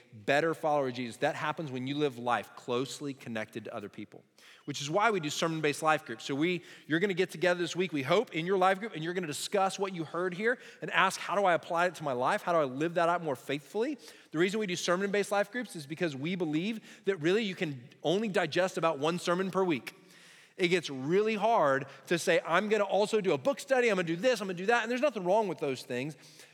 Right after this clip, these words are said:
but sometimes we just fill our heads with a lot of knowledge. We listen to a lot of sermons, we do a lot of book studies,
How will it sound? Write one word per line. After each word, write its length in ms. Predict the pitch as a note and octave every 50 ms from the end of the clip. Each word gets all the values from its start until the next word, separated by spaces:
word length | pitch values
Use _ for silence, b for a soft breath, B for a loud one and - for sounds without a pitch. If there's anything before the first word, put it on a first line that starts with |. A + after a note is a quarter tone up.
| B B
but 140 | - G#3+ -
sometimes 340 | B3+ C4+ C4+ C4+ A#3+ E3
we 80 | F3+ G3+
just 180 | G3 F#3+ E3+ -
fill 440 | - - - - F#3 G3 A3 A#3 A3
our 200 | F#3+ F3+ F3+ E3
heads 280 | C#3+ F3+ F3+ E3+ D3
with 120 | B2 C3 B2+
a 20 |
lot 220 | B2+ B2+ C#3 D3+ D#3
of 60 | D3
knowledge. 420 | D#3 D#3+ D#3+ D3 G#2+ G2 F#2+ -
We 80 | B2+ C3
listen 200 | C#3 C3 - B2
to 60 | G#2+
a 20 |
lot 200 | G2+ A#2+ C#3+ D#3+
of 60 | E3 D3+
sermons, 380 | - F3 E3+ E3 E3+ E3+ C#3+
we 120 | A#2 A#2+ A2+
do 120 | A#2+ A2+
a 20 |
lot 260 | G2+ G2+ A2+ C3+ D#3 D#3
of 80 | C3+
book 160 | D3+ D#3 D3+
studies, 400 | - - - D#3 D3+ D#3 D3+ D3